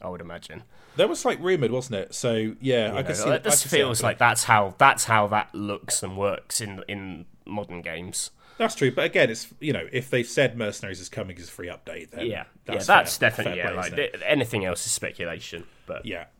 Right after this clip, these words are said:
Speaker 2: and just to cap this off, I would say it's a, it's a hard nine for me, pal. I thought this was, like, uh, very, very good, and I can see, I can see why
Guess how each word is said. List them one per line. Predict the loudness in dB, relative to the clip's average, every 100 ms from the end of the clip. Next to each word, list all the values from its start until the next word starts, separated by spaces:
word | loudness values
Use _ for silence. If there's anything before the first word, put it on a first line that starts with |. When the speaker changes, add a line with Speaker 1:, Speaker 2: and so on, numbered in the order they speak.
| -6
Speaker 2:
and | -2
just | -2
to | 2
cap | 2
this | 2 2
off, | 4
I | 2
would | 2
say | 2 2
it's | 0
a, | -6
it's | -4
a | -4 -6 -14 -16 -16
hard | -2 2 2 0
nine | 0 -2 -4
for | -10
me, | -12 -14 -16 -18 -10
pal. | -6 -6 -8
I | -10
thought | -10 -10
this | -12
was, | -10
like, | -10 -8 -8
uh, | -8 -8 -10 -16 -14
very, | -6 -4
very | -6 -6
good, | -6
and | -2
I | -2
can | -2
see, | -2 -2 -2
I |
can | -4 -6
see | -6 -4
why | 0 4 4 4